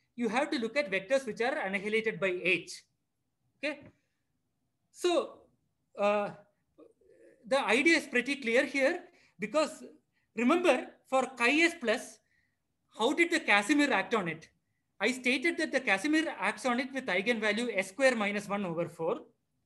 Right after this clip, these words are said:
Sorry. I, uh, I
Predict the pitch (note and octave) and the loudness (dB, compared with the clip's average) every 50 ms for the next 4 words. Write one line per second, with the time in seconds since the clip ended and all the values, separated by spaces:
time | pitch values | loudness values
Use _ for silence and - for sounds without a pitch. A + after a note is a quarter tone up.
0 | _ _ _ _ _ _ _ _ _ _ _ _ _ _ _ _ _ _ _ _ | _ _ _ _ _ _ _ _ _ _ _ _ _ _ _ _ _ _ _ _
1 | _ _ _ - _ _ F#3 - F#3 E3+ E3 A3+ C#4+ - - _ _ _ _ _ | _ _ _ -20 _ _ _ -12 -10 -8 -8 -8 -10 -12 -18 _ _ _ _ _
2 | _ _ _ _ _ _ _ _ _ _ _ _ _ _ _ _ _ _ _ _ | _ _ _ _ _ _ _ _ _ _ _ _ _ _ _ _ _ _ _ _
3 | - G#3+ A3+ B3+ B3+ B3 A#3+ A3 - - - - G#3+ F#3+ F#3+ F3+ F3 E3+ - - | -6 -4 -2 -2 -2 -2 -4 -8 -12 -16 -14 -6 -4 -2 -2 0 -2 -4 -6 -10
4 | - - - - A#3+ A#3+ B3 B3 A3 | -20 -20 -20 -18 -18 -16 -12 -6 -2